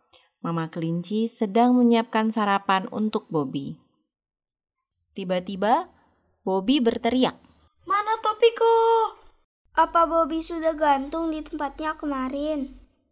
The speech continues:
Speaker 2: "Belum, Ma. Akan aku cari sampai ketemu."
Speaker 1: Tidak lama kemudian,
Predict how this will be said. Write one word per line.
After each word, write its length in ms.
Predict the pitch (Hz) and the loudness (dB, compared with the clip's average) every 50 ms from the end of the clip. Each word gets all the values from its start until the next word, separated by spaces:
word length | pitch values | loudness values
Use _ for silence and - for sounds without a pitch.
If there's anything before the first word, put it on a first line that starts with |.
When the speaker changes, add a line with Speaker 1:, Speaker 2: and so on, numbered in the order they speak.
| _ _ _ _ _ _ _ _ _ _ _ _ - | _ _ _ _ _ _ _ _ _ _ _ _ -12
Speaker 2:
"Belum, 460 | 254 240 269 294 330 349 370 359 330 | -6 -4 -2 -2 -2 -2 -4 -2 -2
Ma. 260 | 285 269 277 285 285 | 0 2 2 0 0
Akan 400 | - 277 277 269 269 277 277 262 262 - _ _ _ _ _ _ _ _ - 247 | 0 -2 -2 -2 -2 -4 -4 -4 -8 -12 _ _ _ _ _ _ _ _ -6 -6
aku 320 | 254 254 - - 269 262 254 254 - _ _ | -6 -6 -4 -6 -6 -6 -8 -10 -20 _ _
cari 600 | - 302 294 302 320 320 320 302 277 247 - - - _ _ _ _ _ _ _ | 0 2 2 2 2 0 -2 -2 -4 -4 -6 -10 -16 _ _ _ _ _ _ _
sampai 420 | 262 285 285 277 262 - 269 262 254 | -6 -4 -2 -2 0 0 -2 -2 -4
ketemu." 640 | 262 - 262 247 247 240 233 226 - - - - _ _ _ _ _ _ _ _ _ _ _ _ _ _ _ _ _ _ _ _ _ _ _ _ _ _ _ _ _ _ _ _ _ _ - | -6 -8 -8 -8 -8 -8 -10 -12 -16 -20 -20 -20 _ _ _ _ _ _ _ _ _ _ _ _ _ _ _ _ _ _ _ _ _ _ _ _ _ _ _ _ _ _ _ _ _ _ -12
Speaker 1:
Tidak 160 | 208 185 190 | -10 -8 -6
lama 320 | 180 180 180 185 185 185 | -6 -6 -4 -4 -6 -6
kemudian, 720 | 185 190 190 190 190 185 196 196 196 190 202 247 349 - | -6 -6 -8 -6 -6 -6 -4 -4 -2 0 -2 -2 -4 -6